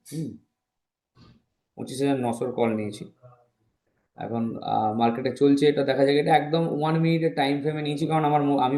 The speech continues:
বলেছিলাম আপনাদেরকে যে এই লেভেলটা ব্রেক হলেই মার্কেটে মোমেন্টাম আসতে পারে, এবং পাঁচ মিনিটের ক্ষেত্রে এটা একবার, আহ, যেহেতু গ্রিন, রেড, আবার গ্রিন হতে পারে, ওপরের দিকে মুভমেন্ট হতে পারে, তো সেই ক্ষেত্রে এটা নেওয়া। এটা একদম একটু অ্যাগ্রেসিভ। অ্যাগ্রেসিভ কেন বলবো?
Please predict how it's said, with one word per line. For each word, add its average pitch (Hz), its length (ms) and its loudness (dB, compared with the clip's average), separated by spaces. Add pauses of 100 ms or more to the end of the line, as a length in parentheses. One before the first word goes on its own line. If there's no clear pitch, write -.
বলেছিলাম 156 340 4
আপনাদেরকে 156 320 0
যে 151 120 2
এই 151 100 0
লেভেলটা 147 320 2
ব্রেক 139 200 4
হলেই 156 240 2
মার্কেটে 135 320 -4
মোমেন্টাম 131 360 -2
আসতে - 200 -6
পারে, 196 120 2 (580)
এবং 131 140 2 (180)
পাঁচ 135 240 2
মিনিটের 156 280 4
ক্ষেত্রে 156 240 4 (100)
এটা 139 140 4 (100)
একবার, 139 220 2 (240)
আহ, 117 200 2
যেহেতু 139 220 0 (120)
গ্রিন, 160 240 4 (720)
রেড, 180 200 4 (240)
আবার 135 160 4 (120)
গ্রিন 139 260 4
হতে 104 200 -2
পারে, 107 200 -4
ওপরের 131 300 -2
দিকে 135 120 2 (100)
মুভমেন্ট 123 340 -2
হতে 139 220 4
পারে, - 160 -4 (500)
তো 139 60 0 (300)
সেই 147 180 2
ক্ষেত্রে 156 340 2
এটা 156 200 2
নেওয়া। 147 160 0 (140)
এটা 156 160 4 (240)
একদম 165 300 -2 (360)
একটু - 260 -4 (360)
অ্যাগ্রেসিভ। 127 520 2 (160)
অ্যাগ্রেসিভ 139 420 2 (100)
কেন 160 120 4 (120)
বলবো? 185 180 4